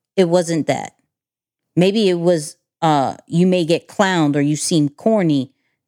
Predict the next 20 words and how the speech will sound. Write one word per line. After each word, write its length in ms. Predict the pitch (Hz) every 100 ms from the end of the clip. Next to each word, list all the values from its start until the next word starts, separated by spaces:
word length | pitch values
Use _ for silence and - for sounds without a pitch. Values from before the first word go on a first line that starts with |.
| -
to 220 | 190 - _ -
even 520 | 202 165 160 147 139 - _ -
express 600 | 165 - - 240 208 -
how 220 | - 170
you 180 | 156 156
may 240 | 151 147
feel 520 | 139 165 151 139 143 _ _ -
when 320 | 160 156 147
getting 360 | 151 143 143 139
bullied 460 | 143 139 139 135
or 200 | - 151
when 300 | 143 151 139
somebody 460 | 139 147 139 139 139
says 340 | - - 143 -
something 680 | - 127 - 143 127 123 - _ _ _
or 300 | - 160 143
it 200 | 139 156
may 260 | 143 143 135
affect 440 | 120 139 123 _
you. 160 | -